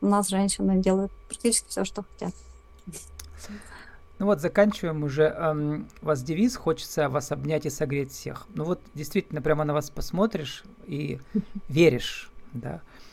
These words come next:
Speaker 2: Вот, сформулируйте нашу тему сегодняшнюю за минуту в рубрике «Правила жизни и бизнеса».
Speaker 1: Мгм.
Speaker 2: Ам, как поможет вам доула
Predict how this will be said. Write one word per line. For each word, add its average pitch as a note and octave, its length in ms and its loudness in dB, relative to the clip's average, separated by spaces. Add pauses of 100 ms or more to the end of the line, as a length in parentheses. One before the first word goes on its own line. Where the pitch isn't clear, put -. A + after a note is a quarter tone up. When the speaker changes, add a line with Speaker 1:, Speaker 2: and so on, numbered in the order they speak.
(240)
Speaker 2:
Вот, D3+ 260 -2 (200)
сформулируйте F#3+ 800 2
нашу C#3+ 240 -2
тему D3+ 240 0
сегодняшнюю C#3 600 -6
за C#3 100 -4
минуту D#3+ 420 -2
в B2+ 40 -2
рубрике C3+ 400 0
«Правила C3+ 340 -2
жизни C3 400 -4
и - 20 -2
бизнеса». B2 680 -6 (320)
Speaker 1:
Мгм. G#3 160 -2 (320)
Speaker 2:
Ам, D3+ 1300 -2 (200)
как G#3 240 0
поможет D#3 560 -2
вам C3+ 360 -2 (500)
доула C3 640 0